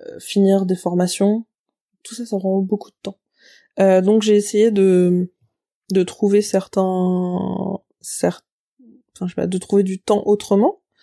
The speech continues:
Donc, ce que j'essaie de faire, c'est déjà de me laisser penser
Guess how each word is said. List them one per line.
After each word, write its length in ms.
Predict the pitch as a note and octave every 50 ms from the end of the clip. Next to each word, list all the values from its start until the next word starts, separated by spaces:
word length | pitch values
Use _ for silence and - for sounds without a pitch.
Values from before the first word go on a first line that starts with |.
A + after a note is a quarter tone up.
| _ - - - - - - - - _ _ _ _ _ _ _ _ _ _ _ _
Donc, 420 | G#3+ A3 A#3+ B3 B3 - - - -
ce 120 | - - -
que 120 | - B3
j'essaie 280 | A#3 A#3+ A#3+ A#3+ - A3+
de 40 | G#3
faire, 280 | - - B3 C#4+ C#4+ -
c'est 800 | - - - G3 G3 G3 F#3+ F#3+ F#3 F#3 F3+ F3+ - - - _ _ _ _
déjà 360 | - F3+ G3 G3 G3 G#3+ A3+ A3+
de 60 | A#3
me 100 | G#3+ G3
laisser 300 | F#3+ F#3 F#3 F#3 - G3
penser 520 | F#3 - F#3+ G3 F#3+ - - G3+ A3 A3+